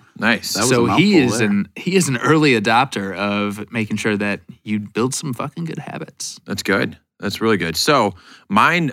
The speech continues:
Speaker 1: is from an in-, for sure an influencer, but not in the traditional professional development sense. Uh, it's actually from Will Smith,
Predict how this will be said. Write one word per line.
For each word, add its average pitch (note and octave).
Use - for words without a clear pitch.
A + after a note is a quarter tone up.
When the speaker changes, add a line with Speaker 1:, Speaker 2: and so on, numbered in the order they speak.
Speaker 1:
is A#2
from A2+
an G#2
in-, A#2
for -
sure G#3
an A#2+
influencer, G2
but -
not F#2
in F2+
the F#2
traditional F2+
professional F2+
development F#2+
sense. B2
Uh, F#2
it's F2+
actually G2+
from F2+
Will F#2+
Smith, F#2+